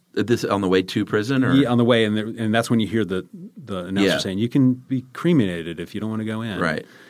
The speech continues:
Speaker 2: And he's walking along, and all of a sudden, it's like, "Wait a minute, stop." And then he stops and he turns, and you assume that's Lee Van Cleef. I think it is. He's like, "Wait a minute."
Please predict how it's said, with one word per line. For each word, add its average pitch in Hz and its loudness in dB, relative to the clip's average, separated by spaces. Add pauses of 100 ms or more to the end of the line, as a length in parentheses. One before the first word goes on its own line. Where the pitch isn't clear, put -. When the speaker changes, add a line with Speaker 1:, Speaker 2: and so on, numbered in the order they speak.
(200)
Speaker 2:
And 101 -4
he's 98 0
walking 113 2
along, 107 0
and 101 -2
all 101 0
of - -2
a - -8
sudden, 101 0
it's 92 -10
like, 92 -6
"Wait 113 4
a 113 6
minute, 151 4
stop." 127 0 (500)
And 101 -8
then 98 -6
he 95 -8
stops 101 -6
and 107 -4
he 101 -6
turns, 104 -6
and 98 -6
you 98 -4
assume 127 2
that's - -8 (420)
Lee 110 -4
Van 92 -6
Cleef. 107 -6
I - -14
think 104 -10
it 92 -6
is. 101 -6
He's 85 -14
like, 80 -14
"Wait 107 -2
a - -2
minute." 98 -6